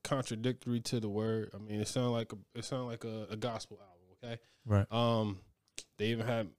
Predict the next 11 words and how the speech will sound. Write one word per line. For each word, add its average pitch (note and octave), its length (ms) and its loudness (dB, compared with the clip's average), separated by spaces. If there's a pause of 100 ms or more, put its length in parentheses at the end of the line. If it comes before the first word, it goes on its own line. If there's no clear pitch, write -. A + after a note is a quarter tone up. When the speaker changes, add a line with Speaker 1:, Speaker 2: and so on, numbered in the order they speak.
(200)
Speaker 1:
Malice A#2+ 320 0
on B2+ 140 2
there. B2 180 2
They A#2 80 0
even A#2 240 0
had, A2+ 300 -2
um, G#2+ 340 -2
Pusha C3 260 2
T D3 220 4
on C#3 160 4
there, C3+ 320 2